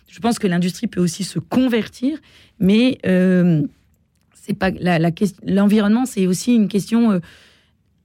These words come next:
individuelle, voilà, c'est un, c'est, c'est un travail personnel et qui rejoint au fond notre propre foi, quoi. C'est quel est mon rapport au monde, mais mon rapport à l'autre,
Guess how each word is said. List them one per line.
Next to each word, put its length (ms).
individuelle, 1080
voilà, 280
c'est 160
un, 140
c'est, 200
c'est 140
un 100
travail 400
personnel 920
et 100
qui 200
rejoint 540
au 100
fond 320
notre 200
propre 320
foi, 300
quoi. 180
C'est 200
quel 180
est 40
mon 120
rapport 300
au 60
monde, 460
mais 120
mon 120
rapport 340
à 60
l'autre, 440